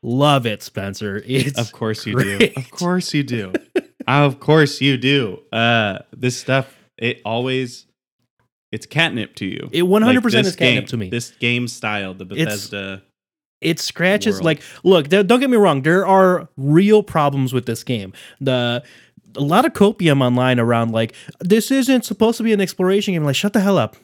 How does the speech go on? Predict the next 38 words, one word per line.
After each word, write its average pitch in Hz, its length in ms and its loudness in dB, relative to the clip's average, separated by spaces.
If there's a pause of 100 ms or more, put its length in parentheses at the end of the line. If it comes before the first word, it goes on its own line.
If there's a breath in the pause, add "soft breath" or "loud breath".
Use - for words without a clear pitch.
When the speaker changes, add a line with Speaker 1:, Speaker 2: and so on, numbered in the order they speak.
(120)
Speaker 1:
Their 139 140 4
marketing 151 560 0
and 127 180 0
everything 175 360 0
that 165 100 -4
they 160 100 2
talked 147 280 0
about 127 180 0
a 117 60 -2
year 117 260 -2
leading 113 260 -2
up 110 140 -4
into 107 140 -8
this, 104 160 -6
like, 107 160 -6
"This 131 160 0
is 143 80 2
a - 20 4
Speaker 2:
Literally 170 320 6
Speaker 1:
space 131 140 4
Speaker 2:
everything 117 400 2
was 104 120 0
Speaker 1:
exploration - 20 -4
game." 110 80 -2
Speaker 2:
about 98 320 -4
it. 104 180 -6
Speaker 1:
Yes. 117 220 -2
Speaker 2:
It 110 40 -2
is 101 140 -4
a 98 140 -2
space 117 420 -4
exploration 101 720 -10
game 98 180 -10
Speaker 1:
R 120 140 -2
P 123 120 -8
G, 143 200 4
Speaker 2:
and 110 200 2
Speaker 1:
yeah, 117 220 -4